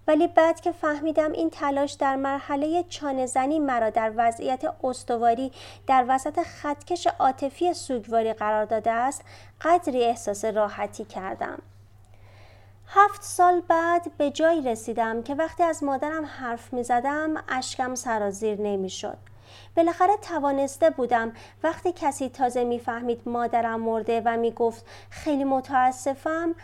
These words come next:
لبخند بی‌تفاوتی بزنم و بدون خصومت سر تکان بدهم.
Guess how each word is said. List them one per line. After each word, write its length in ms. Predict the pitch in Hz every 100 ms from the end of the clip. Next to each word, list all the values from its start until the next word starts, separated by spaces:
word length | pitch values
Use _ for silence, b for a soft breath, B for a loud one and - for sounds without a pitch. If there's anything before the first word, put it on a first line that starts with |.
| B B B
لبخند 600 | 269 294 - 359 359 359
بی‌تفاوتی 920 | 320 294 - 277 277 277 262 330 311
بزنم 560 | 247 233 233 226 226 226 B B B
و 80 | 269
بدون 380 | 277 262 262 262
خصومت 720 | - 277 262 - 277 302 359
سر 380 | - - 247 214
تکان 440 | 220 214 208 202
بدهم. 580 | 196 196 196 214 202 226